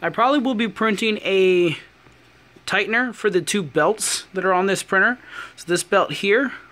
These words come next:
I'm gonna print a tightener probably for it, and I'm most likely gonna be printing one for this bottom part here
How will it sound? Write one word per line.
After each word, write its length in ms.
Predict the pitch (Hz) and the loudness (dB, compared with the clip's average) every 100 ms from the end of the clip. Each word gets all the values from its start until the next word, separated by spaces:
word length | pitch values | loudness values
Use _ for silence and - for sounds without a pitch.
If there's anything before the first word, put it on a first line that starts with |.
| - | -6
I'm 220 | 131 156 | -4 -2
gonna 160 | 170 | -2
print 280 | 147 190 170 | -2 -2 0
a 140 | 156 143 | 0 -2
tightener 580 | - 170 185 202 202 | -2 -2 0 0 0
probably 320 | 190 202 208 196 | 0 2 2 2
for 320 | - 220 226 | 0 0 2
it, 160 | 226 - - - - | -2 -6 -12 -12 -4
and 140 | 208 202 | 0 0
I'm 100 | - | 0
most 240 | 220 196 | -2 0
likely 240 | 226 - 202 | 0 0 0
gonna 200 | 214 190 | 0 -2
be 120 | 196 | -6
printing 360 | - 214 202 | -2 -2 0
one 180 | 202 196 | 0 -2
for 160 | 175 185 | -2 -4
this 160 | 170 | -4
bottom 420 | - 180 175 165 165 | -2 2 4 4 0
part 280 | 175 143 | 0 -2
here 440 | - 180 175 247 | -4 -2 2 2